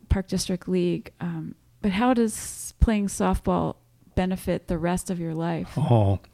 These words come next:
Speaker 2: well, first of all, I think if it wasn't for softball, I don't think I'd be enjoying the good health that I have, number one, and the longevity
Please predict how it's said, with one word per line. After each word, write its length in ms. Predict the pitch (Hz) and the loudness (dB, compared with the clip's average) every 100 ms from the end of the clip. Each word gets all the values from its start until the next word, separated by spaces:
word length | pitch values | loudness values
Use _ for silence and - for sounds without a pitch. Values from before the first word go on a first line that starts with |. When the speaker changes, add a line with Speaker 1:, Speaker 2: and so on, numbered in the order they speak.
| - - - - - - - - | -20 -20 -20 -20 -20 -20 -20 -2
Speaker 2:
well, 120 | 110 | -2
first 360 | - 165 190 123 | 6 8 8 6
of 100 | 101 | 4
all, 280 | 98 120 120 | 4 2 6
I 120 | 117 | 6
think 320 | - 160 - - | 8 6 4 0
if 140 | 117 | 6
it 60 | 143 | 8
wasn't 380 | 120 151 156 - | 10 10 8 8
for 140 | 131 | 2
softball, 840 | - 147 165 165 - 101 101 120 113 - - - | 4 6 6 4 0 2 2 0 -2 -12 -20 0
I 140 | 123 | 4
don't 320 | 127 147 151 147 _ | 6 4 0 -6 _
think 240 | - 160 156 | 4 6 8
I'd 160 | 139 127 | 8 10
be 380 | 135 123 120 117 - - - | 10 10 8 4 -4 -20 0
enjoying 840 | 127 123 107 135 135 127 120 110 98 | 8 8 10 10 10 10 10 6 2
the 140 | 147 104 | -4 -2
good 320 | 113 147 117 | 4 4 4
health 460 | - 147 107 - - - - - | 2 2 2 -4 -12 -20 -4 6
that 180 | 113 | 8
I 140 | 107 110 | 8 10
have, 360 | 113 104 110 - - - - - 120 | 10 10 8 4 -8 -20 -20 -4 2
number 220 | 113 104 | 4 4
one, 480 | 95 95 110 117 - - - - - _ _ - | 2 6 6 6 -2 -20 -20 -20 -20 _ _ -2
and 240 | 135 127 | 6 6
the 80 | 120 117 | 6 4
longevity 880 | 113 117 92 165 156 123 123 123 | 4 4 6 8 8 6 6 6